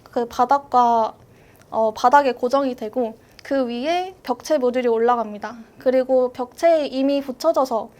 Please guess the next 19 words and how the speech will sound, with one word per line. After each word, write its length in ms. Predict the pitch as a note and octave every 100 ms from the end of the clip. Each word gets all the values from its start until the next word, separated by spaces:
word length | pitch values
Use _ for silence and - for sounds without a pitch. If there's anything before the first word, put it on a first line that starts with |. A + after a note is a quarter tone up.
| - - - -
어, 400 | A3+ A3+ A3 G#3+
운송이 420 | A#3+ C4 D4+ D4+ B3+
되는 280 | B3+ B3
저 160 | B3 A#3
고리에, 580 | A3+ B3+ C4 A#3+ A3 G#3 - _
어, 400 | A#3 A3+ A3 G#3+ _ _ _ _ _ _ -
케이블을 420 | - F#4+ E4+ C#4
걸어서 460 | A#3+ A#3+ A3+ D#4 F4+
천장 340 | E4+ E4+ D#4+
끝까지 540 | D#4 F4 F4 C#4+ A#3+ C4+
연결되는 480 | A3 B3 B3 A3+ A3+
형식입니다. 560 | C4 C4+ B3 G3 - - _ _ _ _ _ _ - _ _ _ _ _ _ _ _ _ _ _ - - _ - - - - - - _
천장은 680 | - F4+ F#4 F#4+ D#4 D#4 B3
그 180 | C4+ B3
거더에 500 | - B3+ B3+ F4 D#4+
달대를 520 | - A#3+ A#3+ D#4+ D4
달아 320 | C4 A#3+ A#3+
설치를 560 | A#3+ D4+ D4+ E4 D4 C#4
합니다. 500 | D4 C#4+ A3 A3